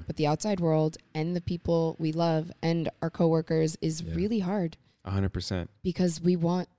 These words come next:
Speaker 1: to be normal.
Speaker 2: All the time.
Speaker 1: All the
Speaker 2: And,
Speaker 1: time.
Speaker 2: and, and optimal and, and on it
Speaker 1: Yeah,
Speaker 2: all
Speaker 1: we
Speaker 2: the
Speaker 1: wanna
Speaker 2: time.
Speaker 1: be on and we wanna be great. And, you know, living with a condition like I do,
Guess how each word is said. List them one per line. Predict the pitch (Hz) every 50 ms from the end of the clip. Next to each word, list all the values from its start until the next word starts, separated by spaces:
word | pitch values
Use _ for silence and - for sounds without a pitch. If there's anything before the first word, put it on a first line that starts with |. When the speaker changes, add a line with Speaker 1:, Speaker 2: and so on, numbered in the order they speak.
| _ _
Speaker 1:
to | - -
be | 175 180 180 175 175 175 175 170 160 165 - _ _ _ _ _ _ _ _ _ _ _ _ _ _ _ _ _ -
normal. | 165 165 160 175 185 175 165 160 156 156 - _ _ - -
Speaker 2:
All | 98 95 98 101
the | 98 95
time. | - 107 92 87 80 76 - -
Speaker 1:
All | - 170 170 180
the | 175 185 170 117
Speaker 2:
And, | 113 - 180
Speaker 1:
time. | 175 165
Speaker 2:
and, | 113 107 101 104 - _
and | - 113 107 101 98 - -
optimal | 104 110 104 - - 110 101 98 92 85 87 87
and, | 87 87 - -
and | 101 98 - _
on | - 113 113 110 104
it | 95 90 - -
Speaker 1:
Yeah, | 185 196 208
Speaker 2:
all | 208 208 202
Speaker 1:
we | 208
Speaker 2:
the | 196
Speaker 1:
wanna | 202 208 208
Speaker 2:
time. | 202 208 202
Speaker 1:
be | 170 -
on | 185 190 190 190 190 190 185
and | 180
we | 180 175
wanna | 180 185 185 185
be | 175 185 170
great. | - - 165 160 170 175 170 175 - _ _ _ _ _ _ _ _ _ _ _ _ _ _ _ _ _ _ _ -
And, | 185 185 180 180 180 175 175 175 170 - _ _ _ _ _ _ -
you | 185 180
know, | 170 170 170
living | 170 175 175 196 214 226 233
with | 233 220
a | 220
condition | - - 190 180 180 175 - - 180 175 170
like | 160 160 - - -
I | - 170 175 180
do, | 175 165 175 170 170 170 170 170